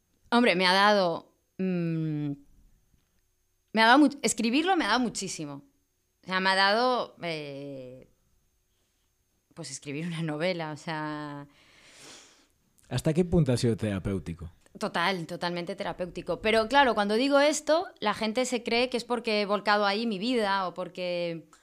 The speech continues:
Speaker 1: sea, evidentemente cuando yo lo publico, es un libro que está publicado con seudónimo, cuando yo lo publico con seudónimo es porque ya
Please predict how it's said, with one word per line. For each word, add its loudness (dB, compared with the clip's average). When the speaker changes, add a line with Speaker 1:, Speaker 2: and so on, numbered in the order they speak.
Speaker 1:
sea, 4
evidentemente 2
cuando 0
yo 2
lo 2
publico, -2
es -8
un -6
libro -6
que -14
está -6
publicado -4
con -6
seudónimo, -4
cuando -2
yo 0
lo 0
publico 0
con -2
seudónimo 0
es -4
porque -4
ya 0